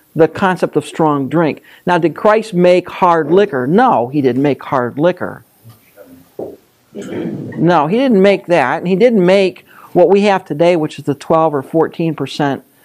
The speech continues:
alcoholic wine. But I do think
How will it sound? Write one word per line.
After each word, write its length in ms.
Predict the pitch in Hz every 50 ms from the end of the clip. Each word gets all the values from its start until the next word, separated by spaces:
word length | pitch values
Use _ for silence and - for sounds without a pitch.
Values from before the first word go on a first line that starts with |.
| _ _ _ _ _ _ -
alcoholic 760 | 147 147 147 147 - 139 135 - 139 139 135 120 120 - -
wine. 680 | 131 131 127 120 107 98 92 - - - - - - _ _ _ _ _ - - _ _ _ _ _ _ _ _ _ _ -
But 100 | - 175
I 60 | 175
do 220 | 160 180 240 285
think 400 | - - - 180 175 196 190 -